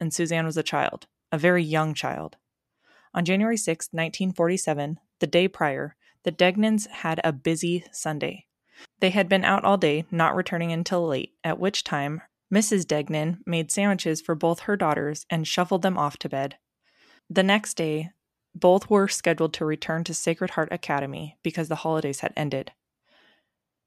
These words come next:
During the night, the only sounds the household heard were the momentary barking of the n-, neighbor dogs, a disturbance not out of the ordinary,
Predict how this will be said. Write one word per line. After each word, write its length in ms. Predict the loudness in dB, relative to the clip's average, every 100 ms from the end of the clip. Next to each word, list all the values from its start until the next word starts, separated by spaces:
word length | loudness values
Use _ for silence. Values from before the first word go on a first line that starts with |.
| _ _ _ _ -20 -2
During 320 | 2 4 4
the 80 | 4
night, 340 | 4 0 0
the 60 | 2
only 280 | 4 4 2
sounds 340 | 2 -2 0
the 120 | -2
household 420 | 2 0 2 -2
heard 320 | 0 -2 -2 -6 -4
were 140 | 0
the 100 | 2
momentary 560 | 2 2 0 0 0 2
barking 460 | 2 0 -2 -4
of 140 | -4 -4
the 100 | -6
n-, 140 | -8 _ _
neighbor 420 | -4 0 0 0 0
dogs, 560 | 0 0 -2 -6 -18 _ _ _ 0
a 80 |
disturbance 720 | 2 2 4 4 4 0 -4 -4
not 200 | 0 2
out 140 | 2
of 60 | 0
the 60 | 0
ordinary, 640 | -2 -2 -6 -8 -10